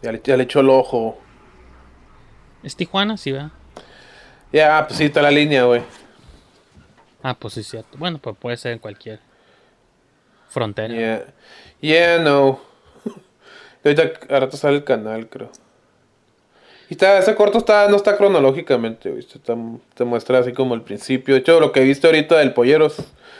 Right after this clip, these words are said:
Speaker 1: prácticamente casi el final. Y ahorita se regresó. Esto creo que es después. Está, it's all over the place.
Speaker 2: Entonces,
Speaker 1: Que me
Speaker 2: pues,
Speaker 1: gusta,
Speaker 2: ya.
Speaker 1: la neta. Mad.
Speaker 2: Son como cien pesos nomás.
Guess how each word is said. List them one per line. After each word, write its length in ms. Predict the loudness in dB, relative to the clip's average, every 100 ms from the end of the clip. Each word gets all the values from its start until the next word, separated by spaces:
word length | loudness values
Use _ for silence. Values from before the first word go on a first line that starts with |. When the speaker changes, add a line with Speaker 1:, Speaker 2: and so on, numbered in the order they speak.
| -20 _
Speaker 1:
prácticamente 640 | -4 -2 0 0 0 -2 0
casi 240 | 0 -2
el 60 | -6
final. 460 | -6 -4 0 0
Y 80 | -2
ahorita 180 | -6 -12
se 160 | -8 -6
regresó. 800 | -4 -6 -8 -8 -4 -4 -6 _ _ _ _ _ _ -20 _ _ _
Esto 200 | -4 -2 0
creo 160 | 0
que 100 | 0
es 60 | -2
después. 560 | -8 -4 0 0 -4 -14
Está, 360 | -10 -4 -4 -4 _ _
it's 100 | _
all 140 | 0 2
over 220 | 2 2
the 80 | -4
place. 480 | -8 -10 -10 -20 _ _ _ -20
Speaker 2:
Entonces, 260 | -16 -4
Speaker 1:
Que 80 | 0
me 100 | 2
Speaker 2:
pues, 140 | 2 0
Speaker 1:
gusta, 160 | -6
Speaker 2:
ya. 80 | -2 -2
Speaker 1:
la 60 | -2
neta. 120 | -4 _ _ _ _ _ _ _ _ _ _ _ _ _ _ _ _
Mad. 240 | -6 -6 -8 _ _ _ _ _ _ _ -20 -20 -20 -20 -20 _ _ _ _ _ _ _ _ _ _ _ _ _ _ _ _ _ _ _ _ _ -20 _ _ _ _ _ _ _ _ _ _ _ _ -20 _ _ _
Speaker 2:
Son 180 | _ -14
como 220 | -12 -10
cien 220 | -8 -8
pesos 280 | -8 -10 -10
nomás. 280 | -14 -16